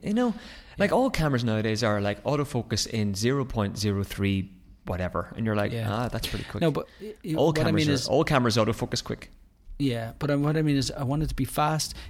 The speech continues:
Speaker 2: you know, for a mirrorless camera, have a good E V F, which looks, looks pretty good, and, um,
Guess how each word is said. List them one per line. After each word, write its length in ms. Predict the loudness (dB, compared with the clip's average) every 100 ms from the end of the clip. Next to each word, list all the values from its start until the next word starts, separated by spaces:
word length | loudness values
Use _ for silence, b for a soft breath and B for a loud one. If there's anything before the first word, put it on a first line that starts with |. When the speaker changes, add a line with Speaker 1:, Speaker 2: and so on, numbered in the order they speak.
| -2
Speaker 2:
you 80 |
know, 120 | 0 0
for 220 | 2 2
a 40 |
mirrorless 480 | 2 2 2 0 -2
camera, 400 | -4 -2 -2 -4
have 200 | -4 -4
a 40 | -2
good 220 | 0 2
E 140 | 2
V 180 | 0 0
F, 220 | -2 -2
which 180 | -4 -2
looks, 260 | -2 -2 -8 -14 -6
looks 220 | -4 -2
pretty 240 | -2 -2
good, 380 | 0 0 0 -2 B B B B
and, 360 | -4 -2 -2 -2
um, 380 | -2 -2 -4 -6